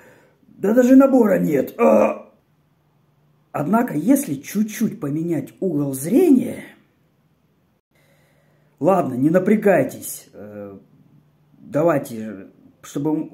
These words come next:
вы максимально были в ресурсе, в балансе и в, это как его, на расслабоне. Давайте я за вас поменяю этот угол зрения. Но сразу предупреждаю, это только сегодня.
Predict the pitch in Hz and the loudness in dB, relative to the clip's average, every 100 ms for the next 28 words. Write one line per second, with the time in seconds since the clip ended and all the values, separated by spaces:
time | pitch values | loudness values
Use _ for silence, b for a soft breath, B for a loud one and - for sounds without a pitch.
0 | 120 139 240 226 202 - 220 226 208 180 | -16 -2 4 4 4 2 0 2 0 -2
1 | 185 185 151 175 190 214 190 - 147 127 | 0 0 0 -2 -4 -6 -6 -8 -12 -4
2 | 170 196 196 165 147 - 131 131 147 135 | 0 0 0 -2 -8 -10 -12 -10 -10 -4
3 | 147 139 135 B B B - 131 131 127 | -4 -4 -6 B B B -12 -12 -10 -12
4 | 120 110 151 202 202 202 190 277 269 202 | -12 -8 -4 -4 -4 -6 0 2 4 2
5 | 139 127 - - - - _ _ _ _ | 0 -4 -8 -14 -14 -16 _ _ _ _
6 | _ _ _ - 180 233 254 240 208 196 | _ _ _ -6 2 4 4 2 -2 0
7 | 214 214 196 - 156 151 151 156 139 127 | 0 0 0 -2 -4 -2 -2 -2 -2 -6
8 | 135 131 147 131 131 131 143 127 107 101 | -10 -8 -6 -4 -6 -6 -8 -8 -10 -14
9 | - - _ _ _ _ _ _ _ _ | -16 -20 _ _ _ _ _ _ _ _
10 | _ _ _ 120 151 208 247 233 175 170 | _ _ _ -4 -2 0 0 0 -2 -4
11 | 147 143 147 143 131 117 156 196 190 - | -6 -6 -6 -2 -2 -4 -6 -6 -4 -2
12 | 269 196 160 170 170 104 101 | 0 0 0 0 -2 -4 -10